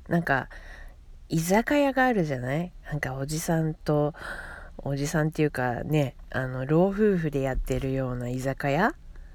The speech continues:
がずーっと気になってはいたんだけど、なかなかこう、行くチャンスがなくって。で、この間、ふと、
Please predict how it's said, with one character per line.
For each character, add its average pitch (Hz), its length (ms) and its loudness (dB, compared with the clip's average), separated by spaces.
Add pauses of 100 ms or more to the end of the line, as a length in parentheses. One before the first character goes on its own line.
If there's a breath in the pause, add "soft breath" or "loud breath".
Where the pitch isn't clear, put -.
(500 soft breath)
が 147 360 0 (340)
ず 143 420 0
ー - 20 -12
っ - 40 -20
と 175 100 -2
気 175 200 0
に 180 120 4
な 202 120 2
っ 226 40 0
て - 160 0
は 160 100 6
い 147 100 2
た 220 160 2
ん 240 80 -2
だ 185 100 0
け 180 180 2
ど、 202 280 2 (500 loud breath)
な 254 80 -4
か 381 140 0
な 370 180 0
か 311 160 0
こ 226 680 2
う、 - 120 -20
行 196 100 -4
く 220 140 -2
チ - 140 -2
ャ 220 60 6
ン 185 60 2
ス - 160 -6
が 135 120 -4
な 139 140 -2
く - 120 -12
っ - 40 -12
て。 - 340 -6 (1000 loud breath)
で、 180 500 2 (360)
こ 190 120 2
の 190 100 2
間、 185 480 6 (1000 loud breath)
ふ - 160 4
と、 156 260 -2